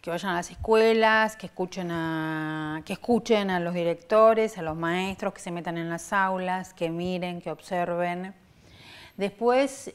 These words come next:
eh, ahí me parece que hay mucho saber, hay que, hay que caminar, hay que caminar el sistema educativo del lugar donde tengo que gestionar. Nosotros lo hacíamos y mucho. Y ahí es una fuente de aprendizaje que la academia no te da.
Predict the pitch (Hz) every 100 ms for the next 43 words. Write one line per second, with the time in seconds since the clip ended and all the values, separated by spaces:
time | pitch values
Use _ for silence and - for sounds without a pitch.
0 | - 190 185 180 180 175 170 170 - 202
1 | 262 269 233 220 226 214 196 196 208 202
2 | 208 190 180 196 202 190 196 190 180 196
3 | 208 196 185 180 175 156 160 180 190 185
4 | 175 175 185 180 - 175 170 165 170 165
5 | 175 180 170 165 165 165 165 175 175 170
6 | 175 170 175 165 170 170 - - - -
7 | 180 - 175 175 185 196 202 185 - -
8 | 180 180 208 190 175 170 - 190 185 -
9 | 170 185 202 196 208 202 214 - - -
10 | - - - - 180 202 214 254 254 247
11 | 202 185 - 190 185 175 175 170 160 190
12 | 185 175 165 151 165 170 165 156 156 151
13 | 143